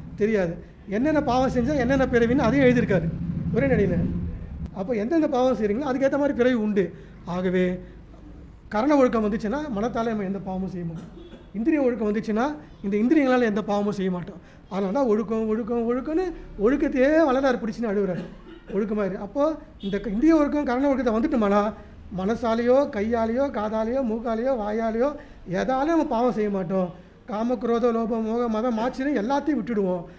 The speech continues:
அப்போ நம்ம சுத்தமா இருப்போம். நம்ம சுத்தமா இருந்தா நம்ம உணவு சுத்தமா இருக்கும், நம்ம பழக்க வழக்கம் சுத்தமா இருக்கும், இந்த உடல் சுத்த தேகத்தை அடையும். ஆகவே சுத்த தேகம் அடைவது என்பது வெறும் அகவல் படிப்பதோ, வடலூருக்கு போய் தரிசனம் பார்ப்பதோ,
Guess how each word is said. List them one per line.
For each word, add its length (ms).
அப்போ 320
நம்ம 200
சுத்தமா 500
இருப்போம். 400
நம்ம 200
சுத்தமா 400
இருந்தா 400
நம்ம 200
உணவு 300
சுத்தமா 360
இருக்கும், 340
நம்ம 240
பழக்க 300
வழக்கம் 220
சுத்தமா 340
இருக்கும், 320
இந்த 200
உடல் 220
சுத்த 260
தேகத்தை 440
அடையும். 580
ஆகவே 420
சுத்த 300
தேகம் 260
அடைவது 340
என்பது 320
வெறும் 300
அகவல் 300
படிப்பதோ, 540
வடலூருக்கு 420
போய் 140
தரிசனம் 360
பார்ப்பதோ, 420